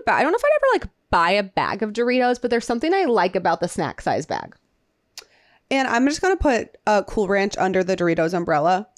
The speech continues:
Speaker 1: Oh, no, I think they need to be their own.
Speaker 2: No, I, I think we only have eight, Kelly, and I think that they have to be separate.
Speaker 1: Okay.
Speaker 2: Um, 'cause they're Cool Ranch for me. Um, I will say barbecue chips.
Speaker 1: You know what's so funny?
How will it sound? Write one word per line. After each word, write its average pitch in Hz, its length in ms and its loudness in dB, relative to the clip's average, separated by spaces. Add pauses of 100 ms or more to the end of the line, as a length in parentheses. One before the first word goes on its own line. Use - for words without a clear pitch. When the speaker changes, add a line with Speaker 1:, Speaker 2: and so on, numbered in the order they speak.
(140)
Speaker 1:
Oh, 254 120 2
no, 233 180 2
I 180 80 2
think 196 160 -4
they 185 60 0
need 170 140 -4
to 156 60 -10
be 147 80 -4
their 113 160 -2
own. 90 160 -10
Speaker 2:
No, 233 180 2
I, 208 380 2
I 208 40 2
think 214 240 -2
we 233 80 2
only 196 180 0
have 196 160 -2
eight, - 260 0
Kelly, 180 340 0
and 165 120 -4
I 160 80 -2
think 175 200 -4
that 180 100 -6
they 180 80 -2
have 175 240 -6
to - 100 -8
be 175 180 -6
separate. - 380 -12 (280)
Speaker 1:
Okay. - 260 -12 (140)
Speaker 2:
Um, 196 480 2
'cause 277 220 -2
they're 226 120 2
Cool 233 240 0
Ranch 180 260 -2
for - 120 -4
me. 214 280 -8 (840)
Um, 214 560 2
I 202 280 2
will 277 240 0
say 175 720 0 (340)
barbecue 185 580 -2 (420)
chips. - 360 -6 (840)
Speaker 1:
You 202 100 -2
know 202 60 0
what's 220 180 -6
so 170 200 -2
funny? 170 380 -6